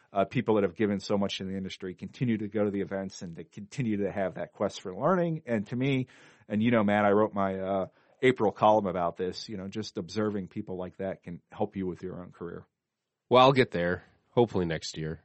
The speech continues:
Speaker 2: Uh, I'd like to get up to the, is it the, in the Nertsey? Is that the shorthand?
Speaker 1: Uh, the,
Speaker 2: Does
Speaker 1: the,
Speaker 2: anybody call
Speaker 1: the
Speaker 2: it that?
Speaker 1: foundation's called nerf,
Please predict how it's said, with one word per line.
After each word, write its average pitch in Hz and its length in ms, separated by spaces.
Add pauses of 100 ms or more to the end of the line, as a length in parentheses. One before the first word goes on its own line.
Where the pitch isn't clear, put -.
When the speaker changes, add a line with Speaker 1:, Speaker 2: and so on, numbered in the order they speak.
(320)
Speaker 2:
Uh, 69 320 (240)
I'd 110 100
like 95 200
to - 40
get 78 140
up 73 120
to - 100
the, 78 160 (1080)
is - 80
it 104 100
the, 92 200
in - 80
the 98 60
Nertsey? 147 720 (840)
Is 87 80
that 123 180
the 160 60
shorthand? 202 580
Speaker 1:
Uh, 110 100 (100)
the, 117 300
Speaker 2:
Does 120 100
Speaker 1:
the, 123 40
Speaker 2:
anybody 156 220
call 156 160
Speaker 1:
the 170 60
Speaker 2:
it - 20
that? 185 40
Speaker 1:
foundation's 147 560
called 120 260
nerf, 110 360